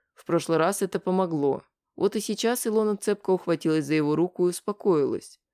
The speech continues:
А Мельников подумал о том, что, будь она постарше или он помоложе, можно было попробовать. "Я видел твоего соседа Сашку", шепотом сказал Вадим, поглаживая девушку по спине.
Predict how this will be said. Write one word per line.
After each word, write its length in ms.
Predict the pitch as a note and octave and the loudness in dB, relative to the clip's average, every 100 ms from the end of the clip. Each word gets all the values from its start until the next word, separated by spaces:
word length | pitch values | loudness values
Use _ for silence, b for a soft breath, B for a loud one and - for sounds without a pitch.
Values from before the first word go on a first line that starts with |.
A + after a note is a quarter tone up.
| _ | _
А 100 | - | 0
Мельников 540 | F3 B3+ C#4 C4+ B3 - | 2 4 2 0 -2 0
подумал 380 | A3+ G3 F#3 E3+ | 0 2 4 2
о 60 | |
том, 200 | D#3+ F3+ | 2 -2
что, 200 | G3 - | -2 -4
будь 220 | D3 D3 | -2 -2
она 140 | D3 D3 | -2 -2
постарше 680 | D3+ D3+ - E3 F#3 - - | -4 -6 -2 -2 -2 -8 -10
или 260 | - A#3 | -4 2
он 260 | G#3 D#3+ D#3+ | 4 4 0
помоложе, 640 | D#3 D3+ D3+ D3+ D3+ C#3+ | -2 0 2 2 0 -2
можно 360 | D3 A3 A#3 A3 | -2 -2 -2 -2
было 240 | G3 G3+ | 2 0
попробовать. 840 | G3 G3 F#3+ E3 C3+ B2 - - _ _ _ _ _ - | 0 -4 0 0 0 -4 -6 -20 _ _ _ _ _ -8
"Я 160 | C#3 C#3 | -4 -2
видел 300 | F3+ G#3+ G3 | -2 -6 -6
твоего 360 | E3+ E3 D3+ | -2 -2 -2
соседа 440 | D#3 D3 - C#3 D3 | -6 -8 -6 -4 -4
Сашку", 640 | - D#3+ - - - - _ _ _ _ - | -4 -4 -4 -10 -20 -20 _ _ _ _ -8
шепотом 480 | - B3+ B3 A#3 | -2 0 0 -2
сказал 340 | A3 G3+ F3+ E3+ | -2 0 2 2
Вадим, 320 | D#3+ D3 G3+ | 2 0 -2
поглаживая 560 | F3 D3+ D3 C#3 D3 C#3+ | -2 0 2 2 0 0
девушку 420 | C#3+ D3 - C#3 | 0 -2 -4 -6
по 120 | D#3+ | -6
спине. 580 | - F#3 F3+ D3 C#3 | -6 -2 -2 -2 -8